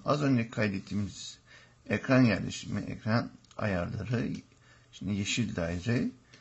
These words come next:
ve kalem olarak karşımıza geliyor. Bir de Windows penceresinde Navigator bulunmaktadır.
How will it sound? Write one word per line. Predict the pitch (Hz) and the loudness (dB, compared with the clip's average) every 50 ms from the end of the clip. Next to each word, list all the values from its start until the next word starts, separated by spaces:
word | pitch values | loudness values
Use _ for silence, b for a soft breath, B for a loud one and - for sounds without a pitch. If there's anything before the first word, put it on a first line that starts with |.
| B B B B B - - 156 | B B B B B -16 -4 0
ve | 107 110 113 127 - - - - - - _ _ _ _ _ | 4 4 4 4 2 0 -6 -12 -20 -20 _ _ _ _ _
kalem | - - 127 123 131 135 135 - | 0 4 6 8 8 6 4 2
olarak | - 101 98 92 90 117 - - - - _ - | -2 -4 -4 -2 0 -2 -2 -2 -6 -16 _ -8
karşımıza | - 101 87 - - - 101 104 107 98 | -4 -4 -4 -4 -6 -8 -8 -6 -6 -6
geliyor. | 95 90 - - - - - - - B B B B B B B B B B B B B B B _ _ - | -6 -6 -8 -10 -12 -16 -18 -20 -20 B B B B B B B B B B B B B B B _ _ -2
Bir | - 92 90 143 117 | -2 0 2 2 4
de | 120 - 254 254 - - _ _ - - _ _ - - | 4 2 2 -2 -8 -12 _ _ -20 -20 _ _ -10 -2
Windows | - 180 196 208 196 160 127 - - | 2 4 4 6 8 6 6 6 2
penceresinde | - 104 82 101 95 80 82 - - - - - 95 98 107 127 - - - - - _ _ _ _ _ _ _ b b b b b b b b b b | 0 -4 -4 -4 -4 -6 -8 -8 -10 -8 -6 -4 -2 0 0 -2 -2 -4 -10 -16 -20 _ _ _ _ _ _ _ b b b b b b b b b b
Navigator | - 139 165 151 165 170 165 175 185 160 123 - - - - - - - _ _ _ _ _ _ _ _ _ - - | 2 4 4 4 4 2 4 4 4 4 4 0 -2 -4 -6 -10 -18 -20 _ _ _ _ _ _ _ _ _ -16 -10
bulunmaktadır. | - 107 98 98 90 90 90 90 - - - - - - - - | -8 -4 -4 -2 -2 -4 -4 -8 -12 -16 -18 -16 -16 -16 -16 -18